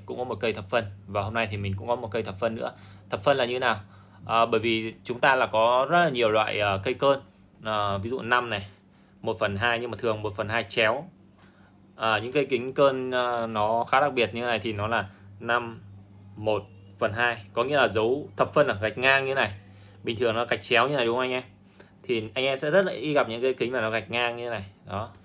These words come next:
Những anh em nào mà chơi kính cơn quen thì sẽ, sẽ dễ dỡ. Thì đây là một cái kính nó như thế. Và cái giá của nó, nó khác biệt so với những chiếc kính còn lại của mình, là giá cao nhất trong phiên ngày hôm nay,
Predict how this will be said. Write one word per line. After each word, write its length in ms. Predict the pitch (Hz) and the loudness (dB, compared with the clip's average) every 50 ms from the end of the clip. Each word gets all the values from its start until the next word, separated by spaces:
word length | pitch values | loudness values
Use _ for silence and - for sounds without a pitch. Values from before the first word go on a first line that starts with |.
| - - - - - | -20 -20 -20 -20 -12
Những 120 | - 123 | -6 -4
anh 120 | 123 120 120 | -4 -2 0
em 160 | 120 120 120 | 0 0 0
nào 80 | 110 | -2
mà 100 | 101 98 | -2 -2
chơi 160 | 98 98 120 107 | -2 -4 -6 -6
kính 320 | 98 117 110 113 123 131 - - | -6 -6 -6 -6 -8 -12 -8 -4
cơn 180 | 131 120 117 | -2 -2 -2
quen 240 | 107 131 127 123 117 | 0 0 0 0 0
thì 120 | 98 98 95 | -2 -6 -6
sẽ, 420 | 98 110 113 - - - - 139 131 | -6 -6 -8 -6 -6 -8 -8 -10 -12
sẽ 160 | - - 110 | -12 -12 -10
dễ 140 | 104 120 120 | -10 -8 -6
dỡ. 160 | 120 123 127 131 - - | -6 -6 -8 -8 -10 -10
Thì 120 | - 107 | -8 -4
đây 180 | 104 117 117 110 | -2 0 0 0
là 180 | 110 101 98 | 0 0 0
một 120 | 95 98 98 | -2 -2 -4
cái 80 | 117 113 | -4 -6
kính 200 | 98 104 98 104 | -6 -6 -6 -6
nó 80 | 113 117 | -6 -8
như 160 | 120 117 110 | -8 -10 -12
thế. 240 | 101 101 98 110 - - - - - - - - | -10 -10 -10 -10 -10 -14 -20 -20 -20 -20 -16 -12
Và 80 | 95 98 | -10 -8
cái 100 | 101 104 | -6 -4
giá 240 | 98 101 98 101 110 | -2 0 0 0 0
của 80 | 117 110 | 0 -2
nó, 120 | 98 98 | -2 -2
nó 100 | 98 101 | -2 -4
khác 180 | 101 - 131 131 - | -4 -6 -8 -6 -4
biệt 120 | 117 98 | -4 -4
so 180 | 98 - - 104 | -4 -6 -6 -8
với 100 | 104 104 | -8 -8
những 140 | 104 98 - - - | -10 -12 -16 -12 -10
chiếc 100 | 127 127 - - | -10 -10 -10 -8
kính 160 | 104 101 104 | -10 -8 -6
còn 140 | 110 113 101 | -6 -4 -4
lại 180 | 98 98 98 - | -4 -4 -4 -6
của 60 | 98 | -6
mình, 220 | 95 98 98 95 - - - - - - | -4 -4 -4 -4 -6 -10 -16 -20 -20 -14
là 180 | - 98 95 92 | -10 -8 -6 -4
giá 160 | 95 98 95 | -4 -6 -6
cao 160 | 98 - 113 | -6 -6 -6
nhất 160 | 107 120 143 - - | -6 -6 -8 -10 -10
trong 160 | 127 107 101 | -10 -10 -8
phiên 200 | 101 - 110 101 | -8 -10 -8 -8
ngày 100 | 101 92 | -8 -8
hôm 160 | 90 95 98 | -8 -8 -6
nay, 180 | 107 107 104 | -6 -6 -6